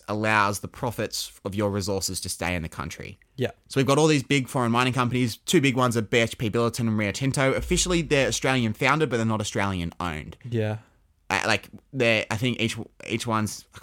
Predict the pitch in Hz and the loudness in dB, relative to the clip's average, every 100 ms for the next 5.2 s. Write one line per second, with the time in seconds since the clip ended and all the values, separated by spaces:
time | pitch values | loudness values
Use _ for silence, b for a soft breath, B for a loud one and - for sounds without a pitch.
0 | - - 92 98 107 147 131 110 110 101 | -8 -2 0 2 0 2 0 2 2 2
1 | 98 104 95 92 90 92 - - - - | 0 0 -2 -2 -2 -4 -6 -18 -12 -2
2 | 95 - 117 123 117 - 107 107 104 - | -2 -2 0 0 2 -2 -4 -2 -2 0
3 | 110 107 92 - - 104 95 92 95 - | 0 0 -2 -2 -4 -2 -2 -2 -2 -2
4 | 92 92 92 - - 87 87 85 78 65 | -4 -4 -6 -8 -8 -6 -6 -6 -6 -8
5 | 73 | -10